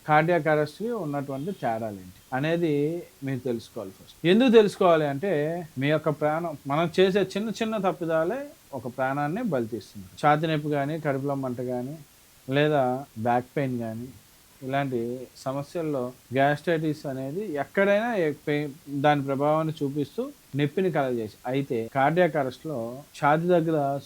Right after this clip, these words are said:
సూదులతో గుచ్చినట్టు, ప్లస్ షార్ట్ బ్రీత్ అంటే ఆయాసం, ఊపిరి నిదానంగా అందక-, అంద-,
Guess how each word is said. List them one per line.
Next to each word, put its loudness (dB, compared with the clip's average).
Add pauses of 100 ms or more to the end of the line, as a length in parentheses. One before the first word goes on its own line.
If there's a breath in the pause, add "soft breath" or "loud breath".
సూదులతో -2
గుచ్చినట్టు, -8 (100)
ప్లస్ -6 (340)
షార్ట్ 2
బ్రీత్ -2 (180)
అంటే -4 (140)
ఆయాసం, 0 (100)
ఊపిరి 0 (100)
నిదానంగా 0
అందక-, -4
అంద-, -6